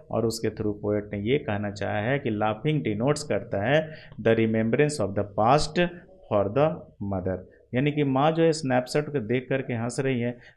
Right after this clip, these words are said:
that means कि रिमेंबर कर रही है अपने पास्ट को। चलिए माँ क्या कहती हैं आप उसको देखें। माँ कहती हैं क्या कि "सी बेटी, बेटी is the name of the cousin and Dolly is also name of the cousin", यानी कि डॉली को देखो and बेटी को देखो।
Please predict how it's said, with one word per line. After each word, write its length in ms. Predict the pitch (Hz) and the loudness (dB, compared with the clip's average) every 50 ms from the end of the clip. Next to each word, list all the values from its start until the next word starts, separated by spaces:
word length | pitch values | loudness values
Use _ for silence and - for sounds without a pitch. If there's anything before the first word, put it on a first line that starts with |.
| - - | -2 0
that 200 | 120 120 - 143 | 2 2 2 2
means 180 | 143 143 139 | 0 -2 0
कि 100 | - 143 | 0 0
रिमेंबर 400 | 139 139 139 139 143 147 151 156 156 | 0 2 2 0 4 6 6 6 10
कर 180 | 156 160 156 | 10 10 10
रही 140 | 151 151 156 | 10 10 6
है 100 | 156 156 | 6 4
अपने 160 | 156 156 160 | 4 2 2
पास्ट 260 | 156 156 160 156 156 - | 4 4 4 4 2 0
को। 180 | - 160 160 160 - - _ _ _ _ _ _ _ _ _ _ _ - - | -2 -2 -2 -2 -6 -14 _ _ _ _ _ _ _ _ _ _ _ 0 6
चलिए 240 | - 160 165 180 175 | 6 8 8 8 6
माँ 260 | 160 139 143 147 156 151 | 6 6 6 6 6 8
क्या 160 | 151 143 147 | 8 8 8
कहती 340 | 147 147 143 143 147 147 147 | 8 6 4 4 4 2 2
हैं 80 | 147 | 4
आप 160 | 139 139 - - | 2 2 0 -2
उसको 200 | 143 - - 151 | -4 0 2 4
देखें। 280 | 139 147 143 - - 185 - - - - - - _ _ - | 4 4 2 2 0 -2 -4 -6 -12 -20 -20 -20 _ _ 2
माँ 180 | 120 127 143 147 | 4 6 6 6
कहती 280 | 147 143 139 143 165 | 6 6 6 6 4
हैं 160 | 165 156 139 | 4 4 4
क्या 180 | - 143 139 147 | 4 6 6 6
कि 140 | 151 - 139 | 4 4 0
"सी 280 | 131 - - 147 151 143 104 92 | 0 0 2 2 2 2 2 2
बेटी, 320 | 107 120 135 135 156 135 98 78 - - - _ _ _ - | 4 4 4 4 4 2 2 0 -4 -8 -16 _ _ _ 0
बेटी 380 | 101 120 131 131 - 156 156 151 | 4 6 6 6 8 6 6 6
is 80 | 143 139 | 6 4
the 120 | 135 120 | 4 4
name 280 | 120 127 139 147 143 139 | 4 4 4 4 4 2
of 160 | 139 135 131 | 2 2 2
the 140 | 131 123 123 | 0 0 2
cousin 380 | - 131 131 127 127 117 98 92 - - - _ _ _ _ _ - | 2 2 2 2 2 0 0 -2 -6 -10 -16 _ _ _ _ _ 4
and 280 | 120 127 131 123 107 | 6 6 6 6 8
Dolly 340 | 107 127 139 139 135 123 104 98 101 - - - - - | 8 10 10 10 8 6 4 2 0 -6 -14 -10 -2 0
is 200 | 117 120 117 127 | 2 6 6 8
also 300 | 127 123 - - 131 120 | 6 6 6 2 2 2
name 260 | 120 117 113 113 113 110 | 2 2 2 2 0 0
of 120 | 110 113 | 0 0
the 100 | 110 107 | -2 0
cousin", 320 | - 107 101 107 104 104 | 0 0 0 0 0 2
यानी 200 | 110 117 120 117 | 2 0 0 0
कि 100 | 113 123 117 | 0 -2 0
डॉली 340 | 107 117 117 120 131 143 143 | 2 4 4 4 4 2 0
को 140 | - 117 107 | 0 0 0
देखो 400 | 104 110 104 107 - 113 113 107 | 2 0 0 0 -2 -2 0 0
and 180 | 104 104 95 | 0 -2 -2
बेटी 260 | 92 95 92 - - 90 | -2 -2 -4 -4 -6 -8
को 140 | - - 95 | -6 -8 -8
देखो। 400 | 92 98 - - - 110 110 | -6 -8 -10 -10 -12 -14 -14